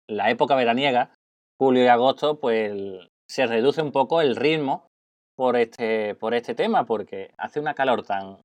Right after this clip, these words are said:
tan insoportable que, por ejemplo, muchas empresas trabajan, eh, hacia, hasta el mediodía, por ejemplo, eh, no, no hay, no se quedan a comer y después echan la tarde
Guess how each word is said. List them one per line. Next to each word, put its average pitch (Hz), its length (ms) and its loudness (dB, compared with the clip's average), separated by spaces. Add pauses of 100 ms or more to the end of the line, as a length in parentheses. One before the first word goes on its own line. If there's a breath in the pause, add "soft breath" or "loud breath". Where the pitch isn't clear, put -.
(240)
tan 101 160 -6
insoportable 107 1000 -2 (800)
que, 147 160 2
por 143 140 0
ejemplo, 131 320 -2
muchas 135 340 -6
empresas 127 540 -4
trabajan, 117 640 0 (220)
eh, 104 360 -10
hacia, 107 440 -2
hasta 107 260 -6
el 107 60 -4
mediodía, 117 480 2
por 117 180 -4
ejemplo, 143 500 -4 (560)
eh, 113 200 -4
no, 113 420 0
no 113 160 2
hay, 117 220 0 (420)
no 113 360 -4
se 123 140 -2
quedan 123 200 4
a 117 120 2
comer 123 480 0
y 135 140 -2
después 117 320 -4
echan 101 160 -6
la 98 120 -8
tarde 139 440 0